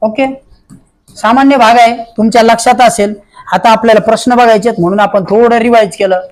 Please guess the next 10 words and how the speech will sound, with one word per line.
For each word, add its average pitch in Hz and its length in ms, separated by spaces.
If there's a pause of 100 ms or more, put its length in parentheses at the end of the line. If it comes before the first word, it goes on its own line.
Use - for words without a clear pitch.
(400)
तुमच्या 240 300
समोर 254 340
नमुना 269 400
प्रश्न 262 340
आहे. 190 340 (680)
बघा 262 180
आता 269 240
पहिला 277 320
प्रश्न 262 340
बघू, 240 240